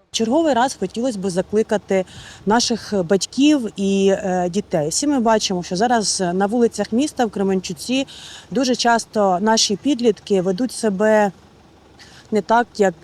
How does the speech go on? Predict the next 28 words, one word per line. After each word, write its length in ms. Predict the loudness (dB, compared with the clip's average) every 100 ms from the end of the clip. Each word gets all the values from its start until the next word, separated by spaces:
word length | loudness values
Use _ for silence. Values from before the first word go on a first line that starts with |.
| 0
е, 240 | 2 0 -2
того, 360 | 2 4 4 2
скажімо 400 | -4 -2 0 0
так, 200 | 0 0
вимагає 400 | 0 2 2 2
певна 360 | 2 0 0 0
мораль 360 | 0 0 0 0
і 100 | -2
певний 360 | 0 2 0
закон. 400 | -2 -4 -6 -8 -12 -20 -18 -8
Якщо 240 | -6 -2
ви 80 | 0
бачите, 560 | 2 2 0 -4 -4 -4
що, 560 | -4 -2 0 2 2 0 -2 0 -2 -4
е, 100 | -8 -20 -20 _ -20 -20 -12
ситуація, 600 | -6 0 4 4 2 -4
там, 180 | -4 -2
діти, 360 | -2 -2 2 4
е, 680 | 4 0 -2 0 -2 -2 -6 -10 -6
між 220 | -4 -2
собою 380 | -4 0 2 4
конфліктують, 760 | 2 -2 -2 -6 -4 -4 -2 -6 -14 -20 -8
діти 240 | -4 0 0
перебувають, 880 | 0 0 0 2 4 4 2 -2 -2
е, 360 | 2 2 0 -2
на 320 | -4 -2 -2
небезпечних 760 | -2 -2 -4 -2 -2 0 -4 -2
місцях, 520 | -4 -4 -4 -4